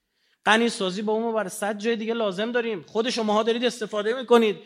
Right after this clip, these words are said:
انرژی آیندهٔ دنیا انرژی هسته‌ایه.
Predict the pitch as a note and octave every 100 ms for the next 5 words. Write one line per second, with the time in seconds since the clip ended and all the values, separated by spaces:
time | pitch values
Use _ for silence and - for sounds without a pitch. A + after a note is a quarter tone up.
0 | - _ - A3+ A#3 A3+ G3 B3 D4 B3
1 | A#3 A3+ A#3+ A#3 A3+ A3 C4 A#3+ G#3 A#3+
2 | A#3+ G#3+ - G3+ A#3 C#4 B3 D#3+